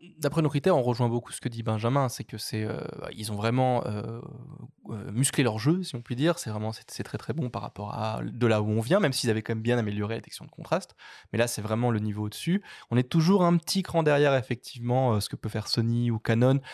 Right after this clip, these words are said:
en basse lumière. Ça marque un peu le pas. Il y a des trucs de reconnaissance où, par exemple, vous prenez un, le dernier appareil Canon ou Sony, vous mettez un, un sujet de profil, il va directement détecter l'œil, euh, le sujet va tourner, il va pas lâcher l'œil. Enfin, c'est très, c'est très, très performant.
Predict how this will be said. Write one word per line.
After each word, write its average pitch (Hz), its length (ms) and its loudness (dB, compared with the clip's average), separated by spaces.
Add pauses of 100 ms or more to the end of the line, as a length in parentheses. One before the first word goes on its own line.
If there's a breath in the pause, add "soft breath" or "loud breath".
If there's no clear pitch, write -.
(240 loud breath)
en 104 160 -2
basse 107 220 -4
lumière. 123 300 2 (180)
Ça - 300 -8 (140)
marque 127 220 -2
un 127 60 0
peu 131 100 -2
le 131 60 0
pas. 156 320 2 (240 loud breath)
Il 127 40 0
y - 20 2
a - 20 -4
des 127 140 2
trucs 151 160 -6
de 127 80 0
reconnaissance 156 880 2
où, 139 120 -4
par 120 180 2
exemple, 123 420 0
vous 107 180 -4
prenez 107 240 -4
un, 107 160 0
le 104 80 -4
dernier 110 260 -4
appareil - 300 -10
Canon 113 240 -8
ou 123 80 -10
Sony, 127 400 4 (320 loud breath)
vous 113 100 -8
mettez 110 200 0
un, 107 120 0
un 117 60 -6
sujet - 160 -6
de 110 60 -10
profil, 143 600 -2
il - 40 -18
va 101 80 -8
directement 131 400 -2
détecter 110 420 -4
l'œil, 139 380 4
euh, 104 280 -2
le 104 140 -4
sujet 113 240 -10
va 110 140 -4
tourner, 127 360 0
il 135 60 -2
va 107 80 -2
pas 107 140 -6
lâcher 113 260 -6
l'œil. 127 140 0
Enfin, 110 140 -8
c'est 104 140 -12
très, 110 280 -4
c'est - 120 -16
très, - 140 -6
très - 140 -8
performant. 131 480 0